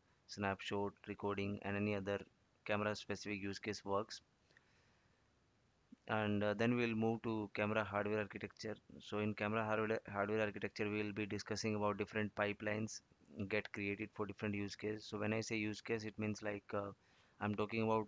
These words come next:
use case of camera where camera is being used, like, uh, preview, snapshot, and recording. So for each of these use case, we have different types of pipelines get,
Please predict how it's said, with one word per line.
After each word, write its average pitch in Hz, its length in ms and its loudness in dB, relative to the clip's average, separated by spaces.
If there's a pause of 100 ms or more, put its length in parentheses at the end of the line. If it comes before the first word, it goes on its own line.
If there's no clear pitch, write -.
(200)
use 104 300 -2
case 107 180 -4
of 107 160 -4
camera 104 380 0
where 104 240 0
camera 104 320 -2
is 98 100 -4
being 101 220 0
used, 104 240 -4
like, 101 300 -4
uh, 98 200 0
preview, 104 420 -2
snapshot, 104 580 -4 (920)
and 101 280 2
recording. 104 460 0 (320)
So - 160 -2
for 113 240 2
each 120 480 0 (160)
of 110 220 0
these 113 200 0
use 110 200 2
case, 113 260 0
we 110 120 -2
have 104 180 2
different 107 320 2
types 107 260 0
of 104 180 -2
pipelines 104 480 0
get, 104 220 -4